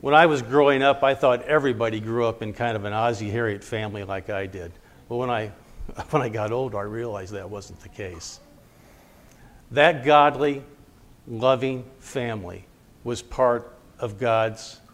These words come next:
prevenient grace to me. It was a gift from God to me. And the numerous people that influenced me over the years as Sunday school teachers, youth workers, school teachers,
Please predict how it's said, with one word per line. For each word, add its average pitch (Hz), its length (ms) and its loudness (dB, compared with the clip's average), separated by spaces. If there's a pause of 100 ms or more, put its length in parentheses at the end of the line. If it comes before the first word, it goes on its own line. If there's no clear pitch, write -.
(140)
prevenient 107 560 -6
grace 98 520 -12
to 110 100 -10
me. 92 280 -12 (180)
It 117 80 -10
was 104 180 -6
a 98 60 -8
gift 110 400 -8
from 98 400 -14
God 92 340 -10
to 104 100 -16
me. 82 280 -16 (720)
And 151 120 -2
the 151 60 2
numerous 202 500 2
people 190 460 -2
that 139 180 0
influenced 139 680 -4
me 127 140 0
over 127 220 0
the 113 120 -2
years 123 420 0
as 104 140 -6
Sunday 156 300 2
school 147 280 -4
teachers, 135 680 -6 (800)
youth 151 320 0
workers, 143 760 0 (520)
school 156 420 0
teachers, 147 760 -4